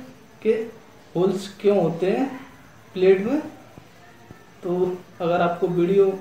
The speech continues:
अच्छी लगे तो लाइक करें, चैनल सब्सक्राइब करें और वीडियो को शेयर करें, या जिससे दूसरे को भी इसके बारे में पता चल सके कि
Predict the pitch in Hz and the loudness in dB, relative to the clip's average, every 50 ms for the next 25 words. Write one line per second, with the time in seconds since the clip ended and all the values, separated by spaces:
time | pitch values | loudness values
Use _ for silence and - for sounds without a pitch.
0 | - - 175 170 - - 180 170 180 190 196 190 196 175 156 156 170 175 175 - | -10 -12 -12 -12 -8 -6 -4 -2 0 0 -2 -2 -2 -4 -2 0 0 -2 -2 -4
1 | - - - - 185 202 208 226 - - - - - - - - - - - - | -8 -10 -6 -4 -2 -2 -2 -4 -6 -10 -14 -18 -20 -20 -20 -20 -20 -20 -20 -20
2 | - - - - - - - - - - 180 180 185 190 196 185 190 165 170 - | -20 -20 -20 -20 -20 -20 -20 -18 -12 -8 -4 -2 0 -2 -2 0 -2 -4 -4 -4
3 | - - - 190 196 190 196 - - 190 202 233 262 240 220 226 220 220 - - | -8 -8 -4 -2 -2 -2 -4 -4 -2 -2 0 0 2 2 0 0 0 -2 -6 -10
4 | - - - - - - - - - - - - - - - - - 185 175 175 | -14 -18 -20 -20 -20 -20 -20 -20 -20 -20 -20 -20 -20 -20 -20 -14 -6 -2 -2 0
5 | 180 208 202 202 220 214 - - 190 190 185 190 190 190 196 202 202 190 185 190 | 2 2 2 0 0 -4 -2 0 2 2 2 2 2 0 2 2 2 2 0 -2
6 | 190 190 190 180 - - 226 226 220 - 175 190 196 190 - - 208 202 208 208 | -2 -4 -8 -8 -4 0 2 2 2 2 0 -2 -2 -2 -2 0 -2 0 0 2
7 | 202 208 220 208 208 - - - 202 196 185 190 202 233 233 233 - 180 175 190 | 2 2 2 0 -2 -4 -4 -2 0 2 2 2 2 0 -4 -6 -6 -2 0 0
8 | 175 170 160 151 - - 160 - 147 139 - - - - - - - - - - | 2 2 0 -4 -4 -6 -8 -8 -10 -12 -12 -16 -20 -20 -20 -20 -20 -20 -20 -20
9 | - - - 214 | -20 -10 -4 -4